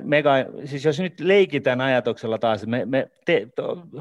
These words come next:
huomenna me luettaisiin Hesarista, että, että, tota, Peter Westerbakan tunneli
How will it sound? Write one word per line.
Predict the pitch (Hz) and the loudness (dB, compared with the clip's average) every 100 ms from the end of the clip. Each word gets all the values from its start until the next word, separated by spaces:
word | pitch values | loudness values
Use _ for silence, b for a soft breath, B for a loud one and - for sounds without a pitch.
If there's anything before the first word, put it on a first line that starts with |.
| 135 | 0
huomenna | 196 170 147 | 2 4 2
me | 139 | 2
luettaisiin | 135 139 - 123 135 | 2 2 2 -2 0
Hesarista, | 139 135 110 104 - 104 | 2 2 0 -4 -6 -8
että, | 101 104 98 | -4 -6 -6
että, | - 107 104 | -8 -6 -6
tota, | 107 101 107 101 _ - | -6 -4 -2 -2 _ 0
Peter | 170 170 131 | 0 2 2
Westerbakan | 135 131 131 113 107 113 110 | 2 2 0 0 0 -2 -4
tunneli | 131 120 113 104 101 | -6 -4 -2 -2 -4